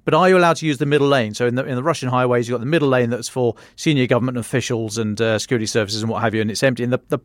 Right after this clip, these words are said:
traffic in Moscow is horrific. And then there's this, there's this clear middle lane. So are you snarled up in all the traffic, or are you given the,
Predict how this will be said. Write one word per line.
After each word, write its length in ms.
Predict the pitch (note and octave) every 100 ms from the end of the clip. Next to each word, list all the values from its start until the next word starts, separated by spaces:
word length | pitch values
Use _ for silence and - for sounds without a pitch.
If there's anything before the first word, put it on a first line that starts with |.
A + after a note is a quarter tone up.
| -
traffic 360 | F#3+ C#3 B2+
in 100 | C3
Moscow 340 | C3 B2+ - A#2
is 100 | G2+
horrific. 680 | - C#3+ C3+ A#2+ G2+ - - - - -
And 120 | C3
then 160 | C#3+ -
there's 180 | C3+ A2
this, 180 | B2+
there's 240 | - C#3+ A2+
this 120 | A2+
clear 460 | - D#3 D3+ C#3 B2 _ _ -
middle 320 | C3+ B2+ A#2+
lane. 340 | B2 A2 G#2+ - - _ _
So 240 | D3 B2 _ -
are 220 | F3+ F#3
you 160 | D#3+
snarled 400 | D3 - D#3 D3
up 160 | C3+ B2+
in 80 | C3+
all 100 | B2+
the 80 | A#2
traffic, 400 | C#3 A#2 C3 C3+
or 180 | B2+
are 140 | B2+ B2
you 120 | B2
given 280 | A2+ B2 B2+
the, 240 | A#2+ A#2